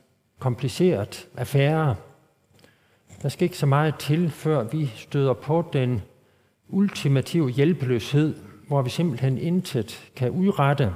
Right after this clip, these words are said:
Det kan være sygdom,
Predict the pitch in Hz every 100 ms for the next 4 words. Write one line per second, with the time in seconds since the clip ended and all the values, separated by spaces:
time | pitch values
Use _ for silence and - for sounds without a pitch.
0 | - - - - - - - - - -
1 | - - _ _ _ _ _ 151 143 131
2 | 123 107 - 190 190 165 151